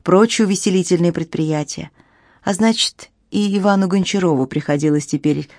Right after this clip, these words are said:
все чаще и чаще сопровождать губернаторшу и ее дочку во время выездов.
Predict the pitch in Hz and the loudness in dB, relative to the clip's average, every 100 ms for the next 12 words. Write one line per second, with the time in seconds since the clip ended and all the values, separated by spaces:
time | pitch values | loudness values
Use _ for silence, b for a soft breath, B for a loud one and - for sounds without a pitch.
0 | - - 170 - 220 - 196 - 175 151 | -8 -2 0 2 2 2 -4 0 0 0
1 | - - 143 151 156 147 160 156 160 170 | -6 -8 -4 -2 0 0 0 0 0 2
2 | 190 226 208 165 - 160 156 156 156 165 | 4 2 0 -4 -2 0 0 0 0 2
3 | 269 - - 196 b b b b - 202 | 0 -2 -6 -6 b b b b 0 2
4 | 185 202 190 190 160 127 117 - - | 2 2 0 0 -2 -2 -4 -12 -16